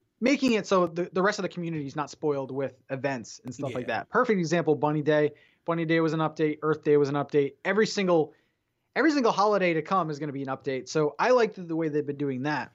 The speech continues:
Speaker 2: So
Speaker 1: Now
Speaker 2: let me just, let me just real quick cut you off
Speaker 1: Yeah.
Speaker 2: real fast. So in the interview, there was an interview with C net, um, and the director of the game, Aya,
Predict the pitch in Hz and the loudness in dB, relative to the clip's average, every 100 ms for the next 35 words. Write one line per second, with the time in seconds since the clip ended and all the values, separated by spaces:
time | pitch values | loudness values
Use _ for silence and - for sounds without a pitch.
0 | - - - 175 165 156 175 175 170 - | -20 -20 -8 -6 -6 -4 0 2 2 -4
1 | 175 208 196 160 - 185 175 160 - _ | -12 -10 -10 -10 -8 -8 -6 -8 -10 _
2 | - 147 139 147 123 135 127 120 107 165 | -10 -8 -6 -8 -8 -10 -8 -10 -6 -6
3 | 160 143 - - - 151 - 196 233 226 | -4 -4 -8 -18 -12 -8 -4 -4 -4 -2
4 | 165 156 127 117 104 135 131 151 170 208 | 0 0 -2 -10 -10 -8 -6 -4 -4 -4
5 | 202 180 147 - 156 120 - _ _ _ | -6 -8 -8 -8 -8 -8 -14 _ _ _
6 | _ _ _ - 131 127 117 110 113 - | _ _ _ -10 -6 -4 -6 -10 -16 -20
7 | - 139 131 131 143 156 190 170 147 127 | -14 -12 -10 -2 0 0 -2 -4 -4 -6
8 | 120 117 123 120 110 | -6 -8 -8 -8 -8